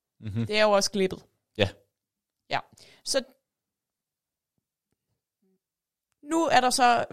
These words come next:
Speaker 2: en helt ny stemme i, øh, debatten, der siger, "Øv, de her sexannoncer skal ikke fjernes."
Speaker 1: Okay. Og hvorfor så det?
Speaker 2: Fordi at hun så mener, at det bidrager til, at hele den her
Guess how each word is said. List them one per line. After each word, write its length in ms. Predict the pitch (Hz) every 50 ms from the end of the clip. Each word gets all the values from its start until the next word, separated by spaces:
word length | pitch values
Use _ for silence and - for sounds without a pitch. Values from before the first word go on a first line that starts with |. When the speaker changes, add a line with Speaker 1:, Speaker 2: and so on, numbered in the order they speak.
| - - _ _
Speaker 2:
en 260 | - 254 240 247 254 -
helt 240 | - 359 320 277
ny 100 | 254 247
stemme 340 | 220 - - 240 240 247 277 269
i, 300 | - 233 220 214 214 202
øh, 200 | 196 196 202 208
debatten, 340 | 202 240 233 247 - 240
der 80 | 220 226
siger, 280 | - - 220 214 214 220 - _ _ _ _ _ _ _ _ _ _
"Øv, 220 | 226 262 311 392 - - - _ _ _ _ _ _ _ _ _ _ _ _ _ _ _
de 80 | 285 294
her 200 | 330 311 247 226
sexannoncer 640 | - - 240 226 - 220 202 190 190 196 - -
skal 180 | - - - - - 523
ikke 100 | - -
fjernes." 480 | - - - - - - 170 - - - _ - _
Speaker 1:
Okay. 360 | - 95 - - - 110 147 143 - _ _ _ _ _ _ _ _ _ _ _ _ _ _ _ _ _ _ _ _ _ _ _
Og 80 | 101 92
hvorfor 200 | 87 - - -
så 100 | - 78
det? 160 | 92 117 - - _ _ _ _ _
Speaker 2:
Fordi 380 | - 302 247 320 320 302 262 -
at 140 | - 247 247
hun 200 | 254 254 254 247
så 160 | - 262 240
mener, 460 | 226 247 262 294 285 247 208 190 185
at 360 | - - 208 202 196 - - _ _ _ _ -
det 140 | 240 226
bidrager 420 | - 254 254 - 262 220 202 190 190
til, 380 | 190 - - 214 220 220 233 - - _ _ _ _ _ _ _ _ _ _ _ _ _ _ _ _
at 140 | 214 220 214 - _ _ _ _ _ _ _ _
hele 340 | 226 226 254 247 240 247 233
den 180 | 226 233 226
her 360 | 220 214 185 170 175 - -